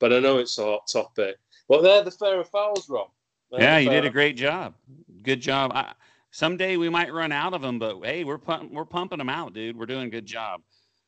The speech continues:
Speaker 2: Uh,
Speaker 1: We,
Speaker 2: but
Speaker 1: we
Speaker 2: anyway, the, oh, I, I was gonna say, anyway, the, uh, Astros play one more game against Seattle.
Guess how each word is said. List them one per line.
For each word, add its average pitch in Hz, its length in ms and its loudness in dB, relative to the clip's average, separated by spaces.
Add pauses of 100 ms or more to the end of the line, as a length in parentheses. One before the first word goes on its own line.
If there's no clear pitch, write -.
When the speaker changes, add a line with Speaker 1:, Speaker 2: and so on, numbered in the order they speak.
(180)
Speaker 2:
Uh, 117 180 2
Speaker 1:
We, - 20 -6
Speaker 2:
but 135 140 0
Speaker 1:
we 170 40 2
Speaker 2:
anyway, 147 480 -2 (320)
the, 113 160 -14 (220)
oh, 120 400 -2
I, 110 180 -6
I 127 60 -2
was 151 100 -4
gonna 160 140 -4
say, 147 320 -4
anyway, 143 400 -2
the, 117 320 -2
uh, 98 280 -6 (480)
Astros 135 540 -2
play 139 180 -4
one 131 180 -2
more 131 140 -4
game 131 520 -6
against 120 320 -6
Seattle. 127 600 0